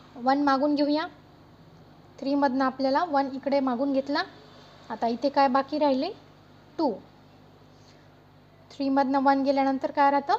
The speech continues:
टू. आता इथे झाला वन, थ्री, थर्टीन नंबर झाला. आता थर्टीनमधनं आपल्याला सिक्स मायनस करायचं आहे. सिक्स न-, फिंगर्स घ्या, वन, टू, थ्री, फोर, फाईव्ह, सिक्स, सिक्स फिंगर्स घेतले, थर्टीनच्या रिव्हर्स जायचं,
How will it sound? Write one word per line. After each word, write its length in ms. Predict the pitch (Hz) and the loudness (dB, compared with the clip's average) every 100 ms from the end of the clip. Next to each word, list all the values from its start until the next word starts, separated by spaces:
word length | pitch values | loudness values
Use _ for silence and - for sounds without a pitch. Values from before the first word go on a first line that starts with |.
| - - - | -4 -20 -6
टू. 140 | 320 233 - - - - - - | -4 -4 -8 -20 -20 -20 -20 -20
आता 140 | - 254 | -6 -4
इथे 220 | 262 285 | 0 4
झाला 300 | 294 269 370 - - - - | 6 4 0 -4 -20 -20 -6
वन, 160 | 262 269 | -2 -2
थ्री, 120 | - 339 - | -4 -8 0
थर्टीन 420 | 294 277 320 320 | 2 2 -2 -2
नंबर 300 | 302 262 233 | 0 0 0
झाला. 320 | 202 220 180 - - - - | 0 -4 -4 -14 -20 -20 -16
आता 200 | 214 240 | -4 -2
थर्टीनमधनं 920 | 247 - 277 254 311 339 339 302 269 277 | -2 0 2 2 0 -2 0 0 2 0
आपल्याला 320 | 262 254 339 494 - - | 0 -2 -2 -4 -14 -10
सिक्स 180 | 339 - | -8 -4
मायनस 320 | 285 226 220 | -2 -2 -6
करायचं 380 | 233 190 180 175 | -8 -10 -12 -16
आहे. 220 | - - - - - | -18 -20 -20 -20 -12
सिक्स 220 | 302 262 294 | -10 -8 -2
न-, 420 | 269 247 240 240 240 | 0 2 2 0 0
फिंगर्स 280 | 285 302 262 | 0 0 0
घ्या, 180 | 320 | -2
वन, 460 | 294 262 262 269 294 | 0 0 0 0 -2
टू, 440 | - 277 269 269 277 | -6 -4 -2 -4 -6
थ्री, 360 | - 269 262 269 | -8 -6 -4 -8
फोर, 380 | - 269 254 269 | -6 -4 -2 -4
फाईव्ह, 380 | - 247 254 | 0 0 0
सिक्स, 380 | 277 - 254 - | -4 -8 -10 -10
सिक्स 240 | 294 - - | -12 -10 -4
फिंगर्स 360 | 285 285 254 | 0 0 0
घेतले, 260 | 277 302 392 403 - - - - | -4 -4 -6 -8 -20 -20 -20 0
थर्टीनच्या 540 | 285 277 285 277 311 294 | 2 2 0 4 4 6
रिव्हर्स 300 | 285 330 254 | 4 2 2
जायचं, 340 | 240 208 175 | 0 0 -10